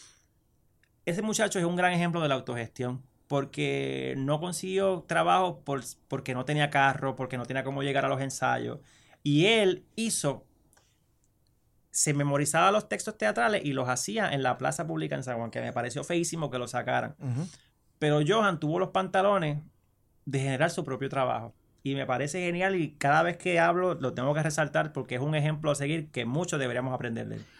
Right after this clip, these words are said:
Speaker 2: Sí, es verdad, o sea, porque, eh, no esperó.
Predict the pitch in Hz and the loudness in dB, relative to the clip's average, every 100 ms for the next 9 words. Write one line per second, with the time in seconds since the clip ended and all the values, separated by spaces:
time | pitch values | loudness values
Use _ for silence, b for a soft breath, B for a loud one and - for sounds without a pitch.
0 | b - 185 202 - 147 190 185 208 226 | b -2 0 0 -2 -2 0 0 0 -2
1 | 170 151 143 135 - 143 131 127 - 127 | 6 6 6 2 4 6 6 4 2 2
2 | 120 110 123 127 190 180 208 | 4 4 4 4 4 4 0